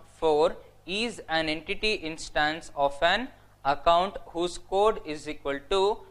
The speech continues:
one one zero zero zero one, name is equal to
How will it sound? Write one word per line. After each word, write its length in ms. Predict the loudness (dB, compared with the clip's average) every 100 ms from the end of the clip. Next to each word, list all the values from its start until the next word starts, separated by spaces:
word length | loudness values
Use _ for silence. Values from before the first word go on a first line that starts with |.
| -20 _
one 360 | 2 4 4 2
one 380 | 4 4 2 -6 -16
zero 380 | -12 -4 0 0
zero 340 | 0 -2 -2 -2
zero 320 | -2 0 0
one, 400 | 4 4 4 -2 -16 _ _
name 340 | 0 0 0 -4
is 180 | -8 -8
equal 320 | -6 -4 -4 -2
to 240 | 0 0